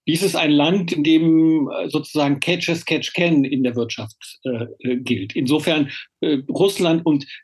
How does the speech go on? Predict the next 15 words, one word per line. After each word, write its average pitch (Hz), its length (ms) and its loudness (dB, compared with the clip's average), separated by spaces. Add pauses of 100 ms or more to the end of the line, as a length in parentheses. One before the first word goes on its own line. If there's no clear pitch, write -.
die 156 120 -4
U 170 100 4
d 156 100 2
S 139 160 -2
S - 120 -8
R, 175 440 0
äh, 156 320 -2 (180)
wirtschaftlich 156 920 0
oder 135 160 0
auch 151 100 -4
sozial, 156 720 -2 (540)
äh, 135 320 2
zu 160 140 -6
vergleichen, 143 920 0 (140)
bringt 180 540 -2